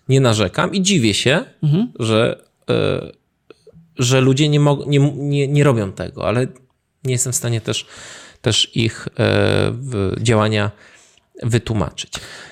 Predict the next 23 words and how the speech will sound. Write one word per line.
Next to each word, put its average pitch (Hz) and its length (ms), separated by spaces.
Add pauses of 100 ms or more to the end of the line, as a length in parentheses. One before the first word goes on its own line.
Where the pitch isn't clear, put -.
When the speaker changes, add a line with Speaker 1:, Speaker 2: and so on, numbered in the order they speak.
(260)
Speaker 2:
Ja, 220 260
wiesz 214 240
co, 196 120
pozwolę 175 480
sobie, 214 180
bo 180 100
tak, 160 260
e, 120 40 (440)
f-, 135 200
faktycznie 160 400
gdzieś 147 140
tam 139 180
robię 139 300
z - 80
siebie 131 200
świętego, 123 500
ale, 143 220
mm, 135 400
to 196 140
jest 240 160
też - 140
tak, 98 300
że, 127 340